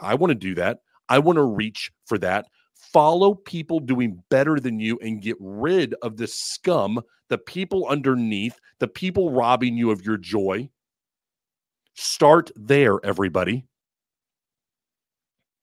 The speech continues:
I want you to also remove negativity from your life. Negativity, the news.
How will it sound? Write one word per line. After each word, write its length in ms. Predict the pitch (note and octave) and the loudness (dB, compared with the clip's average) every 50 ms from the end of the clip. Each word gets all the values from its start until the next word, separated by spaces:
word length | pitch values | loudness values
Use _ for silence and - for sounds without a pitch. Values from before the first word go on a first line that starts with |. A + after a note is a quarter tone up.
| _ _ _ _ _ _ _ _ _ _ _ _ _ _ _ _ _ _ | _ _ _ _ _ _ _ _ _ _ _ _ _ _ _ _ _ _
I 60 | - | -2
want 240 | A#2+ C3+ D#3+ D#3+ - | 0 2 2 2 2
you 60 | F3+ | 0
to 80 | D#3 - | -2 0
also 340 | - C#3 C#3+ C#3 - - C#3+ | 2 2 2 2 0 -2 -2
remove 300 | B2+ B2+ B2+ B2+ B2+ G#2+ | 0 0 0 -2 -2 0
negativity 640 | A#2 A#2 A2 G#2+ A2 - - A2+ A2 F#2+ G2 F#2+ - | 0 0 0 -2 -2 -4 -4 -4 -2 -4 -6 -8 -8
from 180 | - G2+ F#2 | -8 -10 -8
your 100 | F2+ F#2 | -8 -8
life. 260 | F2+ F#2 E2+ E2 - - | -8 -8 -8 -8 -10 -8
Negativity, 800 | A2 B2+ D3+ D#3+ F3+ F3+ - - C#3 B2+ A2+ G2 F#2 E2 D2 _ _ _ _ _ _ _ _ _ _ _ _ _ _ _ _ | -6 -6 -4 -4 -4 -6 -4 -4 -2 -2 -2 -4 -6 -8 -14 _ _ _ _ _ _ _ _ _ _ _ _ _ _ _ _
the 100 | A#2+ A2 | -6 -4
news. 600 | A2 G#2+ G2+ G#2 G#2 A2 A#2+ C3 D3 C#3+ - - | -4 -4 -2 -2 0 0 0 0 0 -4 -6 -10